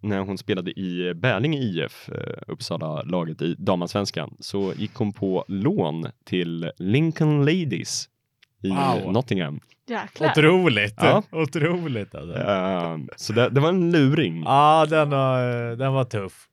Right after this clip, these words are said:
Speaker 1: Eh, nu är det dags för sista frågan, och, eh, det är veckans långskott. Eh,
Speaker 2: Och det står
Speaker 1: och
Speaker 2: lika här, eller hur?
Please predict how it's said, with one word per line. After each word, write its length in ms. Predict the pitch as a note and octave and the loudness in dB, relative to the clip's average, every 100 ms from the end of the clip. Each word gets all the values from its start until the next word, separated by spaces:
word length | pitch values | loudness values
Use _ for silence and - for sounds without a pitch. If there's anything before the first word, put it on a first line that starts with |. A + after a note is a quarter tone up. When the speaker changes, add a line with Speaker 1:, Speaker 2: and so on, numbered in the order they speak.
| - | -2
Speaker 1:
Eh, 220 | C#3 B2+ A2+ | 2 2 4
nu 140 | D#3+ | 4
är 40 | D#3+ | 4
det 80 | |
dags 340 | D3+ C#3+ - - | 2 0 -4 0
för 260 | B2 A2+ | 4 4
sista 260 | A2 A2+ G#2+ | 4 0 0
frågan, 380 | G#2+ G#2 F#2+ F2+ | 2 2 0 -2
och, 320 | - F#2+ _ F2+ | -6 -8 _ -4
eh, 180 | F2+ | -2
det 120 | F2 A#2 | -2 -2
är 40 | |
veckans 580 | G#2+ C3+ - - G#2 G2+ - | 0 -2 -2 0 0 0 0
långskott. 960 | B2 D3+ G2 F#2+ - F#3 - _ - - - _ F#2 | 2 4 2 -2 -2 -2 -2 _ -18 -18 -20 _ -12
Eh, 260 | F2+ F2 | -10 -6
Speaker 2:
Och 60 | E2+ | -6
det 60 | |
står 140 | A2 A#2+ | -4 -2
Speaker 1:
och 60 | |
Speaker 2:
lika 400 | C3+ A#2 - G#3+ | -2 -2 -2 -2
här, 160 | A2 F2+ | -2 -4
eller 220 | E2+ G#2+ | -8 -8
hur? 240 | D3+ F2+ | -10 -12